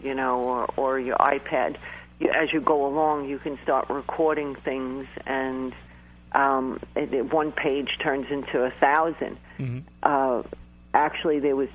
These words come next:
Speaker 1: two thousand pages, um,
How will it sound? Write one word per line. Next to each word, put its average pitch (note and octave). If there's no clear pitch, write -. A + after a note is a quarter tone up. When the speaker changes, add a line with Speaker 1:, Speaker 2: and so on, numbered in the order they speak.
Speaker 1:
two F#3
thousand D#3+
pages, -
um, B2